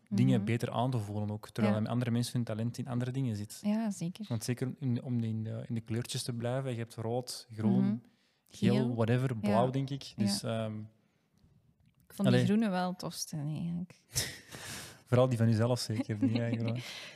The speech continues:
Speaker 2: Nee, maar dat was zo. Ja, ik, ik zou het nog, ik zou het nog een keer terug moeten opzoeken hoe dat juist zat.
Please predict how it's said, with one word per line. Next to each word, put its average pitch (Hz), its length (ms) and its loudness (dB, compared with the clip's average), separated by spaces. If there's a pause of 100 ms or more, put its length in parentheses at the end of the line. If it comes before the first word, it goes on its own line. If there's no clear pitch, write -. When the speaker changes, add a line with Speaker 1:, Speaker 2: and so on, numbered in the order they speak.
(100)
Speaker 2:
Nee, 214 280 -4
maar 214 340 -8 (100)
dat 214 220 -12
was 202 200 -8
zo. 196 440 -10 (300)
Ja, 190 160 -14
ik, 202 80 -14 (200)
ik - 60 -20
zou 170 160 -10
het 185 80 -4
nog, 175 100 -6 (360)
ik - 100 -20
zou - 100 -20
het 202 140 -20
nog - 20 -6
een 185 120 -6
keer - 160 -18
terug - 220 -20
moeten 202 300 -14
opzoeken 202 460 -16
hoe 190 80 -8
dat 196 300 -14
juist 208 320 -20
zat. 202 300 -20